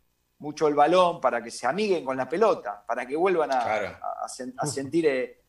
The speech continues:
Speaker 1: a su amiga cerca. Eh, pero, pero es cierto que teniendo, eh,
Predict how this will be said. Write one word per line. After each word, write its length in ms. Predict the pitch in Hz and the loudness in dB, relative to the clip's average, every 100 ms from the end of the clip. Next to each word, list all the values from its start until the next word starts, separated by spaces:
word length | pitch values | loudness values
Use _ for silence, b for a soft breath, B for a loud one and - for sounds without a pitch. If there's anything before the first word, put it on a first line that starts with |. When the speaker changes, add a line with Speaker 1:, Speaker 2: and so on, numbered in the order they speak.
| _ _ _ | _ _ _
Speaker 1:
a 120 | 123 | -4
su 180 | - 143 | 2 2
amiga 340 | 143 190 147 | 4 6 4
cerca. 560 | - 220 156 - 110 _ _ _ _ _ _ _ _ | 6 4 4 -6 -10 _ _ _ _ _ _ _ _
Eh, 680 | 131 131 127 123 123 120 120 | -8 -4 -2 -2 -2 -4 -4
pero, 560 | 135 143 143 143 143 _ | -2 2 2 2 -2 _
pero 220 | 139 147 | -2 0
es 80 | 156 | 0
cierto 440 | - 185 180 170 | 0 0 2 0
que 220 | 170 143 135 | 2 0 0
teniendo, 960 | 135 139 147 185 202 175 165 147 131 - | -2 -4 -2 -4 -4 4 6 8 4 0
eh, 500 | 131 127 120 117 - | -6 -4 -4 -6 -8